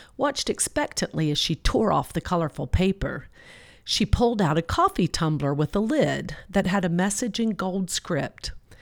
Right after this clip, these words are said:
She believed she could, so she did. "I thought about you when I saw this," her daughter said. "It seemed like something you would say." Something about the message brought tears to her eyes, and she felt very emotional.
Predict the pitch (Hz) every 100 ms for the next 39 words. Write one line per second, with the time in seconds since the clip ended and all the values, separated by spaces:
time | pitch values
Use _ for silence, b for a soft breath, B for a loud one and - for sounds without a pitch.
0 | B - - 165 160 156 190 233 - -
1 | 240 - 294 277 - - 147 - 151 196
2 | 247 - - - - - - - B B
3 | B B B 294 320 339 339 254 - 240
4 | 240 220 208 - 277 277 160 170 - -
5 | 175 156 147 156 - 147 156 226 B B
6 | 269 - - 392 349 180 165 - 208 -
7 | 226 202 151 151 175 - 339 330 123 -
8 | - - - - B B B - 392 392
9 | 294 196 180 156 160 165 202 - 151 -
10 | 180 190 - 339 370 - 175 156 143 151
11 | 143 156 - 208 - 285 - 170 165 151
12 | 156 214 269 339 - 135 120